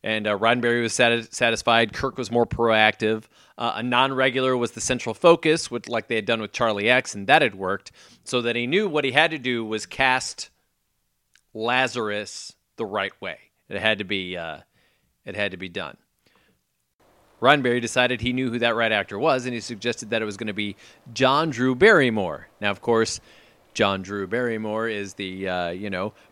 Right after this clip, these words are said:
part of that long Barrymore family that goes back into, you know, the late nineteenth century. And, of course, has a very famous daughter by the name of just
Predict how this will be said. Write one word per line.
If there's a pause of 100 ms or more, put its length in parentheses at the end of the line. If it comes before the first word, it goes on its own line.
part
of
that
long (100)
Barrymore
family
that
goes
back
into,
you
know,
the
late
nineteenth
century. (680)
And,
of
course,
has
a
very
famous
daughter
by
the
name
of
just